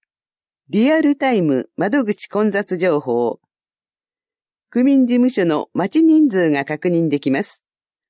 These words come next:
また、呼び出しの順番が近づいたことを電子メールでお知らせします。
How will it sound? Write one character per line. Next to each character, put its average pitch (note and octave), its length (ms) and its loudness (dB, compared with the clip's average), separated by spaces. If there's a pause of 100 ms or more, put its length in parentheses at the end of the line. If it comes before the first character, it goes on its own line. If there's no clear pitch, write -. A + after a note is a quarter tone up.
(180)
ま A3 140 -4
た、 G#3 200 -4 (300)
呼 G#3 140 0
び C#4+ 140 0
出 C4+ 120 -2
し C4 140 -2
の A#3 160 2
順 A#3 240 2
番 A3+ 220 0
が G3+ 120 -2
近 - 240 -6
づ A3+ 160 -2
い A3 80 -2
た G3+ 140 -4
こ G#3 120 -2
と D3+ 200 -2
を B2+ 160 -4 (240)
電 C#4 180 0
子 E4 160 -2
メ D4 200 2
ー C#4 40 0
ル F3+ 120 0
で C3 100 0
お B2+ 80 -2
知 C#3+ 140 -4
ら D3 100 -4
せ C#3 120 -4
し C3+ 140 -4
ま C3 120 -2
す。 - 160 -16